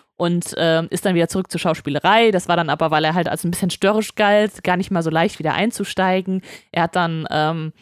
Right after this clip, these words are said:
äh, eher so Nebenrollen gemacht oder eher in B-Movies gespielt.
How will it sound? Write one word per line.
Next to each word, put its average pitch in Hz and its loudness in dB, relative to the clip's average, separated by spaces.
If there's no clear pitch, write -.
äh, 143 -2
eher 180 2
so 156 -2
Nebenrollen 190 2
gemacht 175 0
oder 160 2
eher 151 2
in 151 0
B-Movies 214 2
gespielt. 233 0